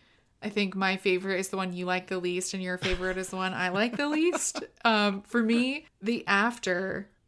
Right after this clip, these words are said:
Speaker 1: it just delivers solely on shock value, and then just because it's a short, it's like, that's it.
Speaker 2: Mm-hmm.
Speaker 1: And for me, there wasn't anything else in that story to really make that worth it. I think that David Oyelowo's performance, though,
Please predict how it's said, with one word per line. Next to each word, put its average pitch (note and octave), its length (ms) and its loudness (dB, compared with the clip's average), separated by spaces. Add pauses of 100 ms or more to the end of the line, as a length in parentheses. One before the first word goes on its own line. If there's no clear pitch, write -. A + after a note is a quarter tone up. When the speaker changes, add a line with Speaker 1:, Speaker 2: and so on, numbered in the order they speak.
Speaker 1:
it C4 240 2
just C4 520 2 (360)
delivers G#3 640 6
solely G3+ 580 4
on F#3+ 200 -2
shock F3 360 0
value, B3+ 500 4
and G#3 260 4
then G#3+ 220 2
just G#3+ 420 0
because G#3 420 -2
it's A3 160 -6
a G3+ 60 -2
short, G3 600 -2 (100)
it's G#3 220 2
like, G3 280 0
that's F#3 320 2
it. D3 260 2
Speaker 2:
Mm-hmm. G2 200 -8 (420)
Speaker 1:
And G#2 120 0
for A3+ 120 4
me, G#3 200 4
there G3+ 180 2
wasn't G3+ 460 2 (180)
anything A#3+ 440 2
else G3+ 220 0
in G#3+ 80 0
that G3 180 0
story G#3 500 0
to - 140 -2
really F#3 540 -2 (100)
make G#3 320 2
that F#3+ 400 2 (220)
worth F#3 420 -2
it. G4 260 2 (360)
I A#3 100 4
think D4 220 -2
that D#4 160 4
David A#3+ 240 4
Oyelowo's F#3+ 600 4
performance, F3+ 580 -2
though, F3+ 360 2